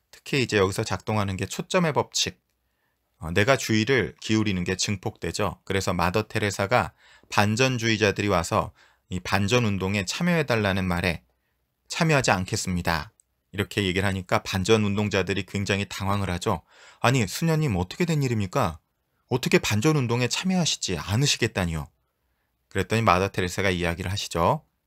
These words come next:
"저는 반전 운동에는 참여하지 않겠습니다. 다만 평화 운동에는 참여하도록 하겠습니다." 어, 이게 이 지혜를 아주 잘 요약해준 에피소드라고 생각을 합니다.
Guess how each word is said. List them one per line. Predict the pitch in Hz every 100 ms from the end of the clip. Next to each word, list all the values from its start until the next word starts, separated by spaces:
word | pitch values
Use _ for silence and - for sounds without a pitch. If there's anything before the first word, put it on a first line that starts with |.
| _ _ _ _ _ -
"저는 | - 123 131 -
반전 | - 101 131 143
운동에는 | 123 107 101 120 90
참여하지 | - - 151 120 110
않겠습니다. | 85 - 98 82 80 73 76 _ _ _ -
다만 | 87 90 101 76 _ _ _ _ -
평화 | - 190 196
운동에는 | 135 104 95 98 87 -
참여하도록 | - 156 156 123 101 90 -
하겠습니다." | 98 90 - 80 80 78 _ _ _ _ _ _ _ _ _
어, | 110
이게 | 95 101 95
이 | 92
지혜를 | 90 - 104 104 110 87 _ -
아주 | 87 95 -
잘 | - 95 107 82
요약해준 | 95 101 - 95 95 82
에피소드라고 | 95 - 107 - 95 87 82 90
생각을 | 123 113 90 90
합니다. | 113 92 76 73